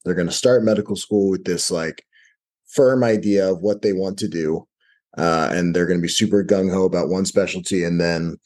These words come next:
whether before they start rotations or, um, like yourself, once you, s-,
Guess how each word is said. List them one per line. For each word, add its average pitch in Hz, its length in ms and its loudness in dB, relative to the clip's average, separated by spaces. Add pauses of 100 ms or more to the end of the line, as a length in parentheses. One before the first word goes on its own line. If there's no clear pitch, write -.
(220)
whether 85 380 0
before 139 280 0
they 131 100 4
start 123 260 2
rotations 104 760 0
or, 85 440 -4 (300)
um, 82 440 -2
like 92 220 0
yourself, 107 500 2
once 92 200 0
you, 85 80 -10
s-, - 220 -10